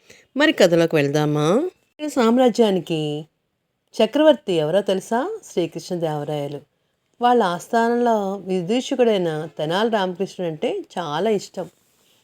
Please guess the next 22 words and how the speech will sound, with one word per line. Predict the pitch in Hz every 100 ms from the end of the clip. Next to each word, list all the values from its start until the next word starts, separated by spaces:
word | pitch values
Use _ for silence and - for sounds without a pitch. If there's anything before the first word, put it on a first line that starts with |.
| _ -
మహారాజు | 147 117 269 302 269 214 185 180 196 _ _ _ _ _ _ _ 196
అతను | 196 190
ఏం | 170 190 214
చేసినా | 233 233
కూడా | 226 214 226 202
చాలా | 180
చక్కగా | 180 190 170 180 220 285 - -
అన్నీ | 190 226 254
వివరించి | 202 190 220 220 254 220
చెప్తూ | 185 - 220
ఉండేవాడు. | 208 196 180 165 147 -
అతనికి | 196 233 247 269
ఒక | 226
ప్రత్యేకమైన | 196 175 - 226 240 240
స్థానం | 226 - 180 190
ఉంది | 190 175 160 - _ _ _ -
వాళ్ళ | 170 160
ఆస్థానంలో. | 156 - 180 160 147 139 - _ _ _ _ -
ఆ | 220
ఆస్థానంలో | 202 165 208 - 277 285 285
ఉన్న | 269 247 202 185
మంత్రులు | 180 170 196 247 202 175 170